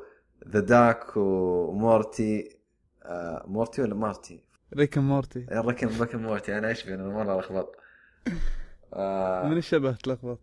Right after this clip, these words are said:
Speaker 1: إيه، أيوة، أيوة، اللي جو فيه له للمستقبل.
Speaker 2: بالجزء الثاني.
Speaker 1: إيش رأيك في المستقبل؟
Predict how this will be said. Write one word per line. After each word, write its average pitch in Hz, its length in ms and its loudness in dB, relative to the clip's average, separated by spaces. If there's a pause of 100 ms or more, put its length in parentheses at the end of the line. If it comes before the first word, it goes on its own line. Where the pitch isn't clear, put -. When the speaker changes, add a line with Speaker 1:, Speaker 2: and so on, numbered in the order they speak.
Speaker 1:
إيه، 143 340 6
أيوة، 113 280 4
أيوة، 95 360 0
اللي 107 160 2
جو 139 260 8
فيه 135 260 4
له 117 220 8
للمستقبل. 95 840 0 (260)
Speaker 2:
بالجزء 135 380 0
الثاني. 113 420 -6 (560)
Speaker 1:
إيش 95 120 -10
رأيك 92 160 0
في - 60 -8
المستقبل؟ 95 560 -4